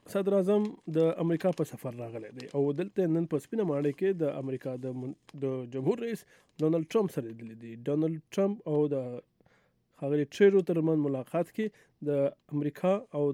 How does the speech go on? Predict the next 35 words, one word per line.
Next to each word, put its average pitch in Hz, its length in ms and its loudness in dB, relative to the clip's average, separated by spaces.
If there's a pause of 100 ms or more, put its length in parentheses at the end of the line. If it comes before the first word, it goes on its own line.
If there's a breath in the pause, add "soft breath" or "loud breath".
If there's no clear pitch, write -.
د 135 160 -2
کاناډا 139 380 -2 (120)
ترمنځ 165 300 0 (400 soft breath)
په 135 240 -6
سیاسي، 170 420 -2
تجارتي 143 480 -2 (160)
او 135 80 0 (220)
نورو 147 200 2 (600)
ګډو 151 200 2 (360)
ګټو 139 220 -2 (200)
موضوعاتو 123 480 -8
باندې 139 320 -8
خبرې 139 300 -8
شوې - 220 -18
دي. - 80 -20 (1120 soft breath)
بلخوا 190 260 2 (180)
د 190 100 4
مکسیکو 214 380 0 (160)
زرګونه 180 480 0
خلک 180 240 2
د 170 140 2
امریکا 156 260 0
د 156 180 0
جمهور 143 260 0
رئیس 143 140 0
ډونالډ 139 300 -2
ټرمپ 180 140 0 (340 soft breath)
د 139 160 -2
هغه 139 200 -2 (220)
پلان 196 300 4
په 175 100 -2
خلاف 165 240 0
سړکونو 151 400 -2
ته 160 80 2
ووتل 214 320 2